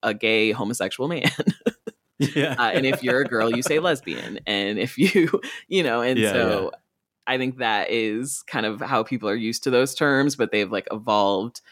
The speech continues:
Speaker 1: to where, you know, women call themselves gay and it, it, it's, like, understood that that can mean <laughs> lesbian too, that there isn't this, like, hard line.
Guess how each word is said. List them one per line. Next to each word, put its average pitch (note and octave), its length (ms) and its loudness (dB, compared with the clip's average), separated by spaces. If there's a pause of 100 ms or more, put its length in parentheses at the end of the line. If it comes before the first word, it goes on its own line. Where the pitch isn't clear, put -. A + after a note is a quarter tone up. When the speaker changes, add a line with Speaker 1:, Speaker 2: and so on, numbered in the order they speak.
(200)
Speaker 1:
to B2 100 -6
where, G#2+ 500 2
you A#2+ 140 -6
know, G#2 140 -2
women C3+ 280 -2
call A2+ 160 0
themselves G#2 420 -4
gay F#2+ 580 -4 (120)
and G2+ 480 -4 (840)
it, G2+ 400 0
it, - 100 -6
it's, - 180 -4
like, G#2 160 0
understood G#2 680 -2
that F2+ 140 -6
that F2+ 220 -4
can G#2+ 160 -8
mean G#2+ 180 -8
<laughs> D3+ 80 -4
lesbian D#3 460 0
too, C3 320 2
that - 180 -4
there A2+ 120 2
isn't C3+ 260 0
this, A2 180 -4
like, G2+ 140 -2
hard G#2 320 0
line. F#2 440 -4